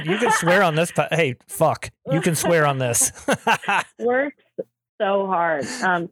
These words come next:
Speaker 2: so attentive to details and so willing to, like, help other people out. Um,
Speaker 1: Yeah.
Speaker 2: just one of the most giving individuals. I rarely ever see her not smiling, not, you know,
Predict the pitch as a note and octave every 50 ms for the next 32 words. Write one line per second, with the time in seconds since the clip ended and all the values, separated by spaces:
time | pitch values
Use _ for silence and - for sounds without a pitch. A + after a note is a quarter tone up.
0 | _ - A3+ G#3+ A3 G#3+ - A#3+ A3 A3 G#3+ G#3+ A3 G3+ G#3 F#3 F#3+ F#3+ F#3+ F3
1 | - G3 F3+ F3+ F3 F3+ F3 F3+ - _ _ _ _ _ _ _ _ _ - G#3+
2 | A3+ - - B3+ B3 C#4 B3+ A3 F#3+ F#3 G3 G3 G3 G3 F#3 - G3 F3 F3 F3
3 | F#3+ E3+ E3 E3+ E3 E3 D#3+ D#3+ - E3+ D#3+ - D3+ D3+ C3 B2+ B2+ A#2 F2+ -
4 | - _ _ - F#3 F3+ E3 D#3+ D3+ C#3+ C3 A2 F#3 F#3 F3+ - _ _ _ _
5 | _ _ _ _ _ _ - D#3 - - _ _ _ - G#3+ G3+ A#3 A3+ A3+ A3
6 | A3+ G#3+ G#3 G#3+ G#3 - G#3 G3 F#3+ G3 G3 F#3+ F#3+ F3+ F3+ F3+ E3 F3+ F3+ F3+
7 | F3 F3 F3+ F3 - _ _ _ _ _ - - - - - G#3+ G#3 G3+ G#3+ G3+
8 | G3+ G3+ G3 G3 G3 F#3+ F#3+ F3+ F#3+ F#3 - _ - F3 F3 F3 F#3 E3+ E3+ E3+
9 | E3 E3 D3+ - - - F3+ F3 E3 E3 D#3+ - _ - F#3 F3 E3+ E3+ E3+ E3+
10 | E3+ E3+ E3+ F3 E3+ D#3+ D#3+ E3 E3 D#3+ D#3+ C#3 - - _ _ _ _ - F#3
11 | E3+ D#3+ C#3 C3 A2 A#2+ - F#3 F3+